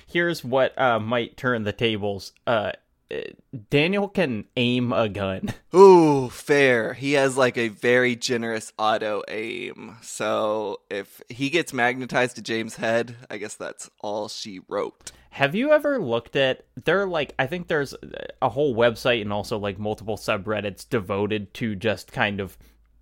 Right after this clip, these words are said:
Speaker 1: working out fights between fictional characters.
Speaker 2: That's not surprising to me. I haven't seen 'em, but nah,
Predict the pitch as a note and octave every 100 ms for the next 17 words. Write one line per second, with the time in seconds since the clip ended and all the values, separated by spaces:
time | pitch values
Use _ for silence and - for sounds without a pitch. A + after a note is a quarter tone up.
0 | - G#2+ A#2+ A#2 B2+ G#2+ G#2 - A2+ G2+
1 | G#2 - A2 G#2+ A2 G#2 F#2+ A2 - A2+
2 | G2 - G2 F#2+ - G#2 G#2 - - -
3 | B2 A#2 - D#2 - - - - F2 -
4 | G2 - - C#2+ - C#3+ D#3+ C3+ - D#3
5 | C3 F#2+ E2 - _ F#2 D2 - F#2 F2
6 | G#1